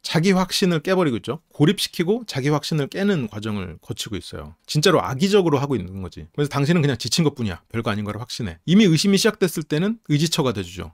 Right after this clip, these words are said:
"내가 너의 휴식처다라는 거. 걱정하지 마." 나만 믿어가 되는 거지, 결국. 그렇게 이제 남편은 가스라이팅, 여러 가지 전법들 중에 하나를 또 정확하게 성공시키고 일하러 갑니다.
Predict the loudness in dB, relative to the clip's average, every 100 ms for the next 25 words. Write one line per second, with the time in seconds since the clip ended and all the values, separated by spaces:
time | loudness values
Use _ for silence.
0 | -8 -4 0 2 2 0 -2 -6 -6 -6
1 | -6 -4 -4 -8 -10 -12 -14 -18 -8 -2
2 | 0 0 -6 -12 _ -2 2 4 4 2
3 | -2 -8 -12 -14 -16 -16 -16 -16 -4 -2
4 | 2 4 4 4 6 4 2 -8 -6 -4
5 | -2 0 0 -2 -8 _ _ -6 0 4
6 | 4 2 0 -2 -2 -8 -6 -2 0 0
7 | -2 -2 2 2 2 0 2 -2 0 0
8 | -2 -2 -2 -2 -8 -14 _ _ -8 -4
9 | -2 0 0 2 0 -2 -2 -2 0 -2
10 | _ _ _ 0 2 2 0 -6 -8 -16